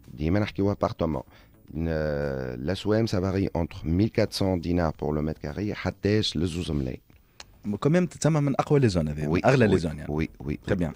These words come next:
Speaker 1: غالية الزون على خاطر عليها دوموند كبيرة ولي بروموسيون جدد ماهمش برشا في الزون هذيك.
Speaker 2: تري بيان. دونك توا بوغ ريكابيتولي ان بتي بو، واحد باش يشري في الهابيتاسيون في، في المستير، il faut préparer dans les mille sept cents, mille huit cents en moyenne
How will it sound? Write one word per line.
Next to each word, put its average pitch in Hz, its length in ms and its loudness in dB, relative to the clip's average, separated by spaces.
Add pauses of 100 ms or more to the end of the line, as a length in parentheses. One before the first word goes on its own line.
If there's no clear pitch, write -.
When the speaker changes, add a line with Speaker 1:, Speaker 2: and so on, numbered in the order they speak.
Speaker 1:
غالية 85 300 0
الزون 87 340 0
على 95 160 0
خاطر 92 260 -2
عليها 90 280 0
دوموند 85 460 0
كبيرة 104 460 0
ولي 92 120 0
بروموسيون 90 520 0
جدد 87 340 0
ماهمش 92 340 0
برشا 78 280 -2
في - 60 -6
الزون 71 260 -4
هذيك. 71 380 -6 (160)
Speaker 2:
تري 123 100 2
بيان. 85 160 -6 (100)
دونك 120 200 0
توا 170 140 6
بوغ 127 200 2
ريكابيتولي 113 600 2
ان 92 40 2
بتي 90 180 -4
بو، 87 300 0 (160)
واحد 104 220 -4
باش 101 140 -8
يشري 120 200 -2
في 104 100 -2
الهابيتاسيون 92 600 0
في، 71 220 -8
في 69 160 -10
المستير، 76 480 -4 (440)
il - 140 -2
faut - 20 -2
préparer 135 480 4
dans 127 180 4
les 120 60 4
mille 127 240 4
sept 104 160 0
cents, 143 140 2
mille 127 180 2
huit 104 160 0
cents 139 200 -2
en 117 60 4
moyenne 113 420 2